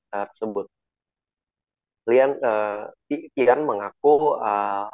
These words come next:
pasti akan mengembalikan uang tersebut, namun, eh, dia masih membutuhkan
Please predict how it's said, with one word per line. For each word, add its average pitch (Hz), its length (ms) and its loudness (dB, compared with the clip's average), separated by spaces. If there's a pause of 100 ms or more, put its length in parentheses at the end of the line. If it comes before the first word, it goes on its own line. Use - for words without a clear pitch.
(120)
pasti 135 240 -2
akan 123 160 -2
mengembalikan 110 560 -2
uang 107 400 0
tersebut, 110 480 -4
namun, 117 480 2
eh, 107 160 -2
dia 113 160 4
masih 110 400 -2
membutuhkan 107 640 -4